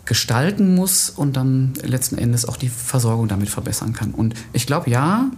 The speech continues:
die Antwort ist, wir haben hier einen Fund, äh, in der Region Ruhr und ich glaube auch, dass wir da tatsächlich deutschlandweit eine Vorreiterrolle haben, ähm, was die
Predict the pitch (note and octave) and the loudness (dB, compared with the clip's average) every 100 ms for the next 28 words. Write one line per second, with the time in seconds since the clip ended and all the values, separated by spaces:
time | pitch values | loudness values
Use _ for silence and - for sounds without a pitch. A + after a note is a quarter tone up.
0 | - - C#3+ D3+ D3 - - A#2+ C#3 D#3+ | -6 -4 -2 -2 -2 -2 -2 0 0 2
1 | D3+ B2+ A2+ F#3 B3 - - - B3+ E3+ | 2 2 0 0 0 -2 -10 -12 -6 -4
2 | F3 G#3+ D#3 D3+ D3 D3 A3 - C3+ C3+ | -2 -2 -2 0 -2 -4 -6 -4 0 0
3 | C#3 C#3+ C#3+ D3 C3+ C3+ - - A#2+ E3+ | 0 0 0 0 0 -2 -4 -6 -4 -2
4 | G3+ F3 - D3+ D3 C#3 C3+ - - - | -2 -2 -2 -2 -2 -4 -2 -4 -2 -2
5 | C#3+ - - C#3 D#3+ - D#3 D3+ B2 D#3+ | -4 -4 -2 -2 -2 -2 -2 -2 -2 -2
6 | G#3 - - - - - - - - - | -4 -12 -20 -20 -18 -16 -14 -14 -6 0
7 | C#3 D3 B2 G2+ G#2+ G2 G2+ G2 G2 G2 | 2 4 2 2 0 -2 -2 -2 -2 0
8 | C#3 G3+ - - C3+ B2+ B2+ B2+ B2 - | 0 0 -4 -4 0 0 0 0 -2 -2
9 | B2 A#2 A#2 | -2 0 0